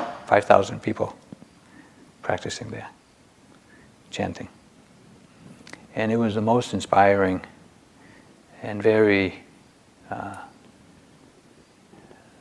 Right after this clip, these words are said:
uplifting, uh, experience. And it really made me feel and recognize that the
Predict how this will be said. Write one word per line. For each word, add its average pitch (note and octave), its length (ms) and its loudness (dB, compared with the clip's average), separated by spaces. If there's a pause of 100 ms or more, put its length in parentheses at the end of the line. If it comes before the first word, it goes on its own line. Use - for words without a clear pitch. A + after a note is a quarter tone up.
(540)
uplifting, - 580 2 (960)
uh, A2 300 -8
experience. A#2 720 -2 (880)
And A2 320 0
it G#2+ 80 2
really C3 600 6 (960)
made A#2 400 6
me G#2+ 320 2
feel G2 640 0 (1040)
and A2+ 140 -4
recognize G#2 680 2
that F#2+ 360 0
the G2 300 -4